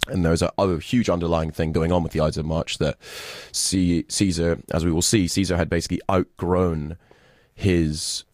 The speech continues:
well, not o-, outgrown, overstepped his, uh, position in the Roman Republic to such an extent that he was now a,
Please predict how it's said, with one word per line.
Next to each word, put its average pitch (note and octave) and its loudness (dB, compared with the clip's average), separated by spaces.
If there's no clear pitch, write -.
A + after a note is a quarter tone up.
well, E2+ 0
not F2+ 2
o-, F#2 0
outgrown, F2+ 0
overstepped G2 0
his, E2+ 2
uh, D2 0
position E2 -2
in E2+ 2
the D#2+ 4
Roman D#2 2
Republic D#2 -2
to - -4
such - -2
an E2+ -2
extent D#2+ -2
that E2 -6
he - -4
was D#2+ -2
now E2 2
a, D2 -2